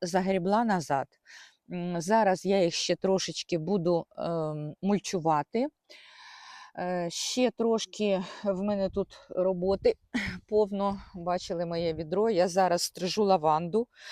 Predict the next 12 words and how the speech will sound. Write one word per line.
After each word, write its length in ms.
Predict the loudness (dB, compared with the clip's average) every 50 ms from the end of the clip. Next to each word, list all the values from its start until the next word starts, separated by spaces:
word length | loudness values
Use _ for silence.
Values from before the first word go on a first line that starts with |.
| -12 -10 -10 -12 -12 0
Дуже 320 | 4 6 6 6 8 6 6
активно 500 | 4 4 _ 4 4 6 6 6 4 2
стрижу 400 | 2 0 0 0 2 2 4 6
лаванду, 520 | 6 6 6 8 8 6 6 6 4 4
тому 300 | 4 4 2 4 4 2
що 200 | 4 6 6 6
лаванда 600 | 8 8 8 8 8 8 8 8 10 10 10 8 6 _ _ _ _ _ _ _
пішла 420 | -8 -6 -2 4 6 8 10 8
вже 360 | 8 6 6 6 6 6 6 4 0 -8 -20 -20 -12 -2
рости, 500 | 2 2 2 2 2 4 4 4 4 4 2 -2
активно 500 | -2 -2 2 4 4 4 4 4 4 2
рости. 420 | 2 0 -2 -4 -6 -8 -8 -8